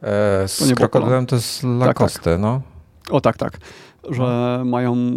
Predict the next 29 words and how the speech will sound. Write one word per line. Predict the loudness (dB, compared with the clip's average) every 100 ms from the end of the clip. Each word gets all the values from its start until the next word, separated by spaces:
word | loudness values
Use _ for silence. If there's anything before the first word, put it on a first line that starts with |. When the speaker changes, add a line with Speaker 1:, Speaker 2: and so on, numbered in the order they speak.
| -6
Speaker 2:
super | -6 -2 0
Speaker 1:
Lacoste. | 2 2
Speaker 2:
rewelacyjną | 0 0 -4 -2 2
jakość, | 2 2 2 0 -2 -12
krój | -4 0 2 2 2
i | 0
w |
ogóle | 0 -2
wszystko | -4 -6 -2 -2
perfekt | 0 -2 -2 -6 -4
nad, | -2 0 -2 -6 -10
e, | -8
perfekcją, | -4 -4 -4 -2 0 0 -2 -10 -20 -20 -14
ale | 0 2 4
kosztuje | 2 0 2 0
strasznie | 0 -4 -2
dużo, | -2 -2
już | -2
nie | -2
pamiętam, | -2 -2 -4
no, | -4
dwieście | -2 -2 -2
złotych | -4 -6 -6
czy | -4
ileś | -2
za, | 0 2 0
za | -4
taki | -6 -6
t-shirt. | -2 -2 -4